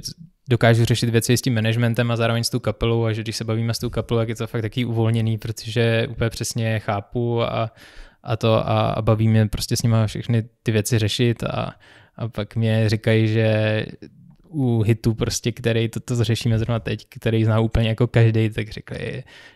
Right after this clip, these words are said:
jakože ježišmarja, to je tak odporný, my už to nemůžeme ani slyšet prostě a tenhle ten kopák tam vůbec neměl bejt a takovýhle věci.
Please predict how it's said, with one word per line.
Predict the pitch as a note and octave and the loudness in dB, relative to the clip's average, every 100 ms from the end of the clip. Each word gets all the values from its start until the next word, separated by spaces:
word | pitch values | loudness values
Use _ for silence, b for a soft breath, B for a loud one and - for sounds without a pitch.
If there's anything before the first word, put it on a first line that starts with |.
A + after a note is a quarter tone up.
| _ | _
jakože | - A#2 A2 | -14 -10 -4
ježišmarja, | A#2 A2 G#2+ - G#2+ G#2+ | -2 -4 -4 -4 -2 -2
to | A#2 | -2
je | |
tak | A#2 A2+ | -2 -2
odporný, | A2+ - A#2 A#2 A2+ | -2 0 2 2 2
my | A#2 | 2
už | - | 2
to | B2 | 2
nemůžeme | A2+ A2+ | 2 2
ani | A#2 A#2+ | 2 2
slyšet | B2 A#2 B2 A#2+ | 2 4 4 2
prostě | C3+ A2 C3 C3 C#3 | 2 4 6 8 6
a | C3+ C3+ - A#2+ - | 6 2 2 -2 2
tenhle | B2+ B2 | 4 4
ten | - B2+ | 6 6
kopák | C#3+ - B2 - | 6 4 2 4
tam | C3+ | 2
vůbec | B2+ C3 B2+ | 4 2 2
neměl | B2+ C3 | 0 -2
bejt | A#2 A2+ A#2+ B2 | 0 0 2 0
a | - - A#2+ | -2 -4 -2
takovýhle | B2+ - C3 | -4 0 0
věci. | B2 A#2+ A#2 | 2 2 2